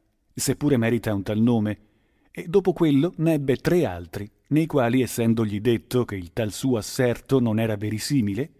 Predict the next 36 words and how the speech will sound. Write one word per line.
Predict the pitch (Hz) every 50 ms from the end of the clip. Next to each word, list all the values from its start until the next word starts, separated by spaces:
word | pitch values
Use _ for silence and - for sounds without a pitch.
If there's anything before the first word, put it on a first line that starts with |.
| _ _ _ _ _ _ _ -
che | - 110
il | 107 95 90
tal | - 123 113 113
altro | 113 107 104 101 92 - 113 120 107
non | 107 101 101
era | 104 98 101
credibile, | - - 113 117 113 123 123 110 104 113 127 160 - _ _ _ _ _
o | _ 214 175 151
rispose | 202 220 - - - 135 123 120 147 131
che | - 113
infatti | 123 - - 92 87 - 127 117
la | 101 82
prima | - 160 139 120
volta | 104 110 113 117 - 113
non | 101 113 127 131
aveva | 120 120 123 120
detta | 104 107 110 98 - 110
la | 92 92
verità, | 92 98 107 107 - 139 104 - - _ _ _ _ _
o | _ 220 226
diede | 160 127 113 117 131 127
una | 117 110 104
spiegazione | - - 123 120 113 110 - - 117 113 110 104
qualunque, | - - 117 139 143 117 95 - 98 92 - _ _ _ _ _
e | _ 139 139 135
venendogli | 139 147 170 190 196 175 156 147 131
almen | 117 110 127 151 156
cinque | - - 170 196 180 - 139
volte | 120 123 147 147 - 131
buttata | 113 107 101 - - 117 107 -
in | 98 92
faccia | - 113 110 110 - 127
la | 110 101 101
deposizione | 107 95 - 104 98 113 95 - - 123 123 123 123 120 120 107
del | 104 95 90
Migliavacca, | 98 104 101 98 101 95 104 90 87 - _ - 120